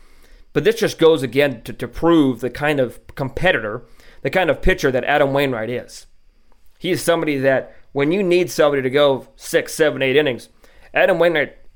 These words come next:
more times than not, is going to give you that. He was able to set up the bullpen to be rested the rest of the series.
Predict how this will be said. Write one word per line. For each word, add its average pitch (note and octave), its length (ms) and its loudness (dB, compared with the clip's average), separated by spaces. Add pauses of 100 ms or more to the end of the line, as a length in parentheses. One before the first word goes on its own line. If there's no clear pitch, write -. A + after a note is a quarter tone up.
(120)
more E3 220 0
times D#3+ 300 -2
than C3+ 60 -2
not, C#3 140 0
is A#2+ 100 -4
going C#3 220 -2
to A#2 80 -14
give B2+ 240 -2
you A2 60 -12
that. G2 260 -14 (460)
He E3 120 -4
was F#3 160 2
able E3 220 2
to B2+ 360 2 (120)
set - 300 0
up F3+ 80 -2
the D#3 60 -6
bullpen C3 580 0 (240)
to C3+ 60 -10
be A#2+ 120 -6
rested C#3 400 -2
the C3 80 -2
rest C3 220 0
of A#2+ 40 -10
the A2 60 -14
series. C3 500 -2